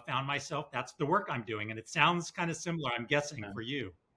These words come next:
Speaker 2: Yeah, no, I, I, I think that, um, you certainly highlighted,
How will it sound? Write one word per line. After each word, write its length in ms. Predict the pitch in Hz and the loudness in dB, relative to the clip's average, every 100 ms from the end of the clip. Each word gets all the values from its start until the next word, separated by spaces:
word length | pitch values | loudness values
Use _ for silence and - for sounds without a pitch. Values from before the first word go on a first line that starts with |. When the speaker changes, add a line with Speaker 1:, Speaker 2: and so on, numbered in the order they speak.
| _ _ _ _ _ _ _ _ _ - _ _ _ | _ _ _ _ _ _ _ _ _ -20 _ _ _
Speaker 2:
Yeah, 180 | 180 156 | 12 12
no, 220 | 165 160 | 12 12
I, 100 | 135 | 12
I, 300 | 151 147 139 | 10 6 6
I 100 | 143 135 | 4 4
think 240 | 170 147 | 4 6
that, 180 | 147 131 | 4 6
um, 420 | 131 123 117 107 - _ _ | 4 6 2 0 -10 _ _
you 300 | 113 104 135 | -18 0 2
certainly 380 | 143 156 143 123 | 8 8 8 4
highlighted, 640 | 113 131 123 117 110 110 | 4 4 4 2 -2 -6